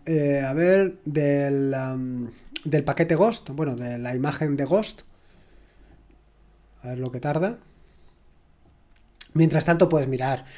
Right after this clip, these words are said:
estas bonitas imágenes que te he dejado aquí. Fíjate. Voy a cambiar aquí, voy a cambiar arriba. Así se ve todo fantástico.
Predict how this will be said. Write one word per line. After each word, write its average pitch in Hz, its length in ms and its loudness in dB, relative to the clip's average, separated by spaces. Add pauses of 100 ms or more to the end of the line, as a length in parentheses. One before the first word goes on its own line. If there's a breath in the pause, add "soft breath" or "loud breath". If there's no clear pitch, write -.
(220 loud breath)
estas 147 280 -2
bonitas 147 360 -2
imágenes 165 420 0
que 147 80 -8
te 131 120 -6
he - 20 -4
dejado 127 260 -6
aquí. 180 320 -2 (340)
Fíjate. 135 440 -10 (1160)
Voy 120 80 -10
a 120 60 -12
cambiar 117 240 -8
aquí, 165 240 -12
voy 160 80 -4
a - 60 -4
cambiar 147 240 -4
arriba. 139 400 -8 (100)
Así 143 240 -10
se 147 140 -6
ve 143 140 -6
todo 143 680 -4 (200)
fantástico. 127 680 -8